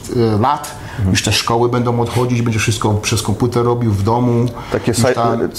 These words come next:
Speaker 2: cybernetyczne
Speaker 1: cyber
Speaker 2: społeczeństwo.
Speaker 1: society, nie, już mówię tak,
Speaker 2: Społeczeństwo,
Speaker 1: że
Speaker 2: tak,
Speaker 1: będzie
Speaker 2: tak.
Speaker 1: tak, tak, cyberspołeczeństwo, że,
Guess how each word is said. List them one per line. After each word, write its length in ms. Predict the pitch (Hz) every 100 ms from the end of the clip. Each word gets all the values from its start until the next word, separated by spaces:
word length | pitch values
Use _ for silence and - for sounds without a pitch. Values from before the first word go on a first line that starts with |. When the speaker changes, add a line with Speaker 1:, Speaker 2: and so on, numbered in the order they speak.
| -
Speaker 2:
cybernetyczne 540 | - 123 123 127 - 139
Speaker 1:
cyber 200 | 131 151
Speaker 2:
społeczeństwo. 380 | 135 143 131
Speaker 1:
society, 120 | 110 123
nie, 80 | 143
już 40 |
mówię 120 | 190 185
tak, 40 | 135
Speaker 2:
Społeczeństwo, 540 | 139 127 135 120 107
Speaker 1:
że 60 | 120
Speaker 2:
tak, 100 | 110
Speaker 1:
będzie 180 | 117 110
Speaker 2:
tak. 160 | 113
Speaker 1:
tak, 140 | - 113
tak, 80 | -
cyberspołeczeństwo, 1300 | 123 123 123 - 120 117 104 127 131 135 143 139
że, 360 | 127 117 110